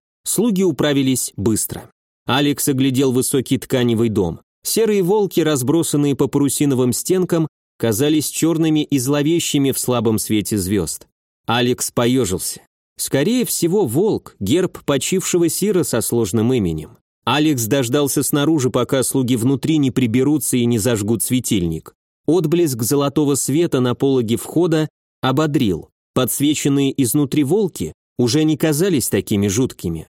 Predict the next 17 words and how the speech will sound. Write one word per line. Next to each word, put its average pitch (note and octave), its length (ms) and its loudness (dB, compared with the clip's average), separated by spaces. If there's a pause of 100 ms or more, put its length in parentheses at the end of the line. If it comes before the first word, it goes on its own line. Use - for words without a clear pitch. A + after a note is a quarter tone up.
(420)
"Прошу, G#3 420 0
сир", - 360 -6 (180)
отрапортовал A#2 760 0
слуга C3 420 0
о C3 40 0
готовности A#2+ 640 0
спального F#2+ 520 0
места. G#2 400 -4 (420)
Не G#2 180 0
успел G3+ 420 0
Алекс F#3+ 360 0
поблагодарить, D3 800 0 (240)
как A#2+ 200 0
услышал C#3+ 540 0
карканье. G2+ 720 -4 (400)
Громкое, A2+ 680 0
хриплое, A2 800 -2